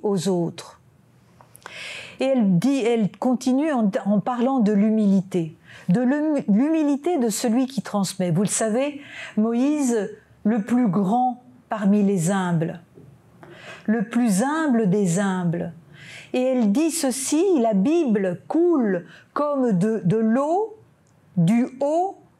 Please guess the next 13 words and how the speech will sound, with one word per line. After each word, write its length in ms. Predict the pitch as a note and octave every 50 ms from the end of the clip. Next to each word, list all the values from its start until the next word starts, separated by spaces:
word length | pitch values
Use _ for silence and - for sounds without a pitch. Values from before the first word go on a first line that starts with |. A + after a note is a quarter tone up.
| _ _ _ -
vers 320 | F#3+ F3 B3 C4 B3+ A#3+
le 140 | A3+ G#3+ G#3
bas. 440 | F#3 D#3+ D#3 G3 F#3 F3+ E3 D3+ - _ _ _ _ _ _ _ _ _ _ _ - _ _ _ _ - - _ _ _ _ - - - - - - - - -
Et 100 | - C#4+
il 220 | D4 D4 C#4 D4
nous 120 | C#4+ C#4
faut, 280 | B3 - - - D4 C#4
nous, 400 | C4 C4+ C#4+ E4 F#4+ G#4 G#4+ G4+ G#4 G#4 - _ _ _ _ _ _ _ _ _ - - - _ _ _ _ _ _ -
qui 160 | - C4 B3+
sommes 580 | - - - - C#4+ C4+ C4 A3+ G3+ F3+ E3 - - _ _ _ _
chargés 680 | - - - - - D4+ C#4+ C4 A#3+ A#3+ G#3+ B3+ F4 F#4
de 120 | D#4+ C#4 B3
transmettre, 800 | - - - G#3+ G#3 F#3+ - - G#3+ A3 B3+ D#4 - - - -